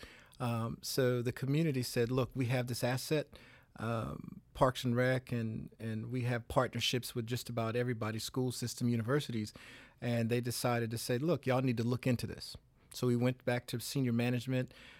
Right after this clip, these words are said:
um, and said, "Look, this makes sense." Um, so we had a conversation with Methodist College and the, uh, soccer associations and decided that we should upgrade this facility, extend taxpayer dollars a little bit,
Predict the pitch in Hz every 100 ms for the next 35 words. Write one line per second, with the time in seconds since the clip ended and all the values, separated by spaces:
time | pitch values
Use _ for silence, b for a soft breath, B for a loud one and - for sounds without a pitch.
0 | B - 120 117 113 117 113 123 120 120
1 | - 127 - 120 - 165 175 - - _
2 | _ 123 120 120 117 - 117 120 120 117
3 | - - 113 127 - 127 123 117 123 120
4 | 131 120 117 113 120 - 110 - 147 147
5 | 147 147 - B B B - 120 117 117
6 | 113 - - - 131 127 123 - 139 -
7 | 135 135 - 139 135 - - 117 120 117
8 | - 123 120 117 117 131 120 120 107 127
9 | 127 - 117 110 113 - 110 - 120 117
10 | 113 113 B B B 131 - - 143 131
11 | 135 123 - 117 110 117 117 110 110 117
12 | 107 113 110